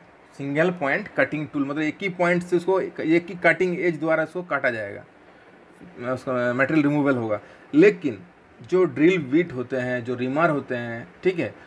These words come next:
उसमें क्या होता है, उसमें जो number of cutting points रहता है, number of cutting points जो fluted, देखिए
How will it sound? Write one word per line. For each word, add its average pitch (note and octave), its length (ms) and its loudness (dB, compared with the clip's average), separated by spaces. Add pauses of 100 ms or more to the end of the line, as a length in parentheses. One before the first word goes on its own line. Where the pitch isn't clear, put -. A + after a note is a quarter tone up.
(140)
उसमें F#3+ 260 0
क्या F#3+ 120 4
होता F#3 160 2
है, G3+ 140 -2 (320)
उसमें F#3 320 -2
जो F3+ 180 2
number D#3+ 360 4
of G#3 100 6 (100)
cutting F3+ 360 0
points E3 260 -4
रहता D#3 240 -4
है, D3 180 -8
number C#3 220 -2
of D#3 80 -2
cutting D3 400 -2
points C#3+ 220 -6
जो D3+ 80 -4
fluted, D3 420 -2
देखिए D3 420 -4